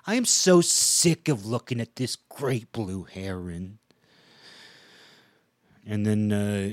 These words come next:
you, you move the binoculars down a little bit, you scan the shore, and guess what you see? Another great blue heron. Ugh.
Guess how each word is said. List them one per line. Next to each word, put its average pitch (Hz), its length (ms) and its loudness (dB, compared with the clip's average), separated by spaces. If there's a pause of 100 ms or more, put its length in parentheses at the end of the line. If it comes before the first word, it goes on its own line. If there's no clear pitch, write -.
(120)
you, 110 280 0
you 117 180 0
move 131 320 6
the 123 80 2
binoculars 117 680 2
down 110 340 4
a 117 80 6
little 113 240 6
bit, 110 260 6
you 117 120 0
scan 131 540 8
the 117 100 6
shore, 117 640 6 (160)
and 110 200 -2
guess 120 200 2
what 123 160 -2
you 117 40 -2
see? 110 220 2
Another 131 380 6
great 127 260 6
blue 127 180 2
heron. 98 460 0 (240)
Ugh. - 200 -8